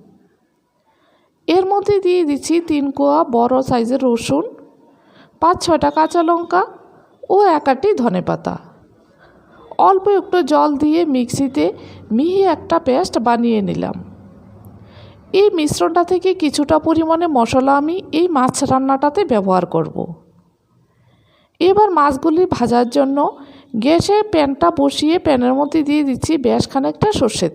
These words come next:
তেল। দুই টেবিল চামচের মতো সর্ষের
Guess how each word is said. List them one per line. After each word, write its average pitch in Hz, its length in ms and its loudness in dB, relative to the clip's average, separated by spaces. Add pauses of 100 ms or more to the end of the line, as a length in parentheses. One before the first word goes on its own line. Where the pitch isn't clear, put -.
তেল। - 160 -4 (2250)
দুই 302 240 2
টেবিল 311 300 0
চামচের 330 440 0
মতো 349 260 -2
সর্ষের 277 360 0